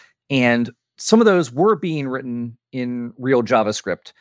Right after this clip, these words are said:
For some of the first times this was being done at a large enterprise scale.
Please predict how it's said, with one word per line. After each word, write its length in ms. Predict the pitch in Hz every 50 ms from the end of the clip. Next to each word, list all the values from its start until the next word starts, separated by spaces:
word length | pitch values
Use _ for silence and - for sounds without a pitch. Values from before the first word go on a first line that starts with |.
| _ _ _ _ _ _
For 60 | -
some 140 | - - 147
of 60 | 127
the 60 | 113
first 420 | 110 - - 160 151 135 - - -
times 320 | - 139 123 117 117 107
this 80 | 107 110
was 120 | 110 104 95
being 260 | - 120 117 110 110
done 300 | 113 107 107 107 107 110 -
at 120 | - 110 98
a 140 | 104 95 95
large 920 | 95 95 98 98 104 107 123 127 127 123 120 117 110 107 101 95 90 - _ -
enterprise 840 | 117 113 107 110 90 - 107 95 90 87 82 85 87 - - - _ _
scale. 480 | - - - - 185 160 85 - -